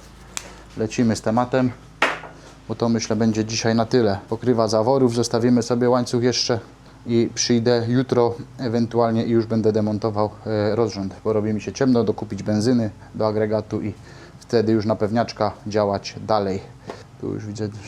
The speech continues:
śruby dwie zostały zdemontowane, ale to są te dwie długie, które idą pewnie od, e, idą od, e, kolektora ssącego. No, najważniejsze, będę sobie musiał później posprawdzać, e, siły,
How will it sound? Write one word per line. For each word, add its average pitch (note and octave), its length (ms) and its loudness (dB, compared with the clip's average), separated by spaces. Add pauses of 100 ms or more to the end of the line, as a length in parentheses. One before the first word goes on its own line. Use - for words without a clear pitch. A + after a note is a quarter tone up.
(120)
śruby A2 300 -4
dwie G#2+ 260 -2
zostały G#2+ 380 -4
zdemontowane, A#2+ 760 2
ale A#2 220 2
to A2 120 -2
są A2 180 -4
te A#2 160 2
dwie A#2+ 260 4
długie, D#3 560 4
które B2 300 2
idą B2 400 4
pewnie A2+ 480 2
od, - 280 -2 (120)
e, G#2+ 240 2 (1700)
idą A2+ 300 4
od, C3 340 2
e, B2+ 120 2
kolektora A#2 460 2
ssącego. A2+ 680 0 (440)
No, B2 300 4
najważniejsze, D#3+ 540 4
będę C#3+ 220 4
sobie C#3 200 4
musiał C3+ 300 2
później B2+ 320 -4
posprawdzać, A#2+ 720 -2
e, A#2+ 120 2
siły, A#2+ 500 4